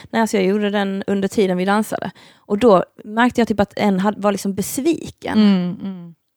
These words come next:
Speaker 1: För det finns någon tanke i att om du lägger ner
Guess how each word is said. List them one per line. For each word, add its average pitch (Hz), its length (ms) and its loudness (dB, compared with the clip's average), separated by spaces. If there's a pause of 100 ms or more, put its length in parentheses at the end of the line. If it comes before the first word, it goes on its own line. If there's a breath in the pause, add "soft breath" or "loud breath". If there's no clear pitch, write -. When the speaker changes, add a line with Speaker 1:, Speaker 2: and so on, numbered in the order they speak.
(300)
Speaker 1:
För 226 80 2
det 220 60 4
finns 240 280 -2
någon 190 120 -2
tanke 247 480 0
i 170 120 0
att 175 140 -2
om 196 140 -2
du 202 80 2
lägger 202 260 0
ner 180 500 2